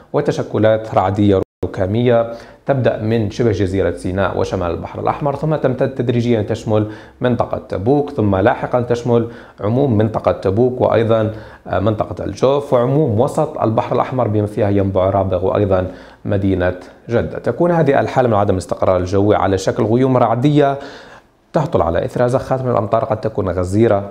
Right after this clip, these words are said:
أحيانًا وتعمل على جريان الأودية وأيضًا ارتفاع منسوب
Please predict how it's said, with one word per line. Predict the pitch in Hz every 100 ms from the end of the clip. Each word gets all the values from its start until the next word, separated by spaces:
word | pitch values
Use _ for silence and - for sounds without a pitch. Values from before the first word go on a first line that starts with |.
| -
أحيانًا | - 117 107 98 95 98
وتعمل | 101 98 95 90
على | 85 90
جريان | 90 87 87 85
الأودية | 85 - 135 135 131
وأيضًا | 123 120 110
ارتفاع | 107 - 104 101 - 98 95
منسوب | 92 95 95 - 92 92